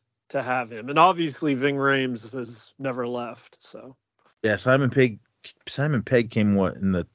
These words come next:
Speaker 2: third
Speaker 1: He,
Speaker 2: one?
Speaker 1: he joined late. I don't think he
Speaker 2: Yeah.
Speaker 1: was in three. I think he was in Ghost Protocol was his first. Like I said, that for me was, that's probably my favorite of the bunch, is Ghost Protocol.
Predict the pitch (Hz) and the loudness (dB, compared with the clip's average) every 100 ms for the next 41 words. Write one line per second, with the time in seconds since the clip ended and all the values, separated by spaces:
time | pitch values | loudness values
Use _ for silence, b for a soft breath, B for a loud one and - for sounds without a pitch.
0 | _ 113 120 165 165 175 190 190 196 175 | _ 6 6 6 4 4 4 6 6 4
1 | 135 127 127 131 123 156 196 196 214 - | 0 2 2 0 4 6 6 2 0 4
2 | 208 185 175 147 - 151 151 143 135 135 | 6 6 4 -2 -2 2 4 4 2 0
3 | 127 151 170 165 147 147 131 139 127 - | 0 -2 2 4 4 -2 -2 -2 -2 -6
4 | 127 120 117 127 117 117 110 110 - 117 | -8 -8 -8 -8 -8 -10 -16 -20 -16 -12
5 | 113 113 - b b b _ _ _ 175 | -12 -12 -20 b b b _ _ _ 4
6 | 165 143 151 131 127 151 175 - 160 147 | 4 4 2 2 6 6 4 0 0 2
7 | 143 127 117 113 113 107 110 - - - | 0 -2 -4 -6 -6 -10 -16 -20 -20 -20
8 | _ _ _ _ _ _ _ _ _ _ | _ _ _ _ _ _ _ _ _ _
9 | _ _ _ _ _ 156 180 202 185 175 | _ _ _ _ _ 4 6 8 8 6
10 | 156 123 147 120 113 113 113 113 156 - | 2 -2 -2 -2 -6 -10 -14 -18 -20 -20
11 | - _ 135 110 113 113 117 - - - | -20 _ -14 -14 -8 -8 -10 -16 -20 -20
12 | 127 117 - 120 | -16 -16 -16 -20